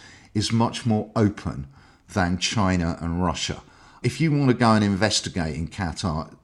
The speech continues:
nobody's making it easy for you, and you can certainly run into all sorts of trouble. But by comparison to doing that sort of investigative work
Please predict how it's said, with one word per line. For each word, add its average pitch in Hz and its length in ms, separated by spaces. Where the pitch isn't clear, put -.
nobody's 123 680
making 107 400
it 98 160
easy 101 440
for - 300
you, 67 280
and 95 160
you 90 100
can 90 200
certainly 82 640
run 82 480
into 92 280
all 90 200
sorts - 400
of 76 100
trouble. 76 600
But 104 160
by 113 140
comparison 120 840
to - 140
doing 101 280
that 98 200
sort 101 180
of 87 140
investigative 90 840
work 92 300